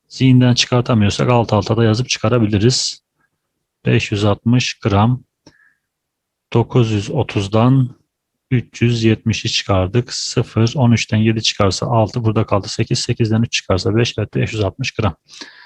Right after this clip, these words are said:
Diğerindeyiz şimdi. Brüt kütle bin dört yüz elli ikiymiş, dara üç yüz elli yediymiş.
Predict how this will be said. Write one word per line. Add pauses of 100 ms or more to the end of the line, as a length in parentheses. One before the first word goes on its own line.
(640)
Diğerindeyiz
şimdi.
Brüt
kütle
bin
dört
yüz
elli
ikiymiş,
dara
üç
yüz
elli
yediymiş.